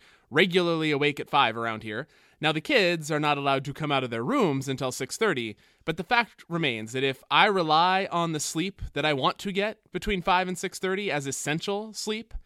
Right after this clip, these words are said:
well, we're gonna be underslept. And we realized at some point along the way that we just had to have an earlier bedtime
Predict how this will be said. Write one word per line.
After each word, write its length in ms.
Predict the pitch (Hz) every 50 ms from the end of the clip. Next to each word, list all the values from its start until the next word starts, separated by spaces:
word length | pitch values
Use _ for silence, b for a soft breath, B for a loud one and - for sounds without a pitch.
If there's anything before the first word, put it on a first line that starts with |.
| _ _ _ _ _ _ _ _ _ _ _ _ _ _ _ _
well, 240 | 147 151 147 139
we're 140 | 127 143 165
gonna 200 | 156 165 156 147
be 80 | 131 135
underslept. 640 | 127 123 107 110 - - 123 107 82 - - - - _ _ _ _ _ _ _ _ _ _ _ _ _ _ _ -
And 80 | 151 175
we 80 | 214
realized 420 | 214 269 277 254 220 190 170 - 156
at 80 | -
some 200 | - - 208 196
point 180 | 175 170 143 135
along 240 | 135 135 131 131 123
the 60 | 123
way 220 | 135 139 127 117
that 140 | 113 117 104
we 80 | 123 135
just 460 | 127 - - 156 156 - - - _ _ _ _ -
had 340 | - - - 156 165 170 156
to 100 | - 175
have 240 | 156 147 139 139 131
an 120 | 135 131 -
earlier 400 | 139 151 156 147 151 139 135 127
bedtime 640 | 165 208 214 147 - 120 107 98 95 98 107 113